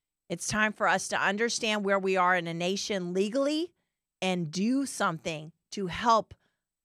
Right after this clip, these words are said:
unborn, you know, help these mothers that are choosing, um, are thinking about choosing life. Also, the men that need help in this sit-, in these situations. Uh, we, as we've deal-, detailed in this series,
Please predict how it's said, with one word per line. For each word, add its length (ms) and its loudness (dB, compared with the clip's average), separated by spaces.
unborn, 600 0
you 100 0
know, 240 -2
help 320 0
these 220 -4
mothers 400 0
that 120 0
are 80 0
choosing, 600 -4
um, 380 -2
are 140 0
thinking 340 -4
about 220 0
choosing 420 -4
life. 400 2
Also, 500 4
the 120 0
men 540 0
that 160 0
need 200 0
help 400 0
in 120 -4
this 140 -6
sit-, 360 -8
in 140 -2
these 160 -4
situations. 920 -6
Uh, 240 4
we, 240 -2
as 180 2
we've 240 0
deal-, 260 2
detailed 600 -2
in 140 -2
this 140 -2
series, 580 -2